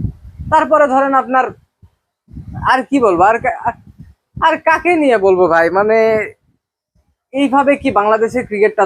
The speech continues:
চলে? এ-, এইভাবে চলে? এই মানে নির্বাচকদের অবস্থা যদি এইরকম হয়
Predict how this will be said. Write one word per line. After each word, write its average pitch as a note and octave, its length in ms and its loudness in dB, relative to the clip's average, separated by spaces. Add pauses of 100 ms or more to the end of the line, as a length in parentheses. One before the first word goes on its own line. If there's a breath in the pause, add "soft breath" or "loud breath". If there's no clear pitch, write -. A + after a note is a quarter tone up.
চলে? E3 300 0 (800)
এ-, - 120 -2 (100)
এইভাবে G#3 300 2
চলে? E3+ 280 2 (120)
এই F#3 80 -2 (140)
মানে G3 140 0 (600)
নির্বাচকদের A#3+ 560 2
অবস্থা A3 420 0
যদি A3 200 0 (120)
এইরকম F#3+ 400 2
হয় D3+ 240 0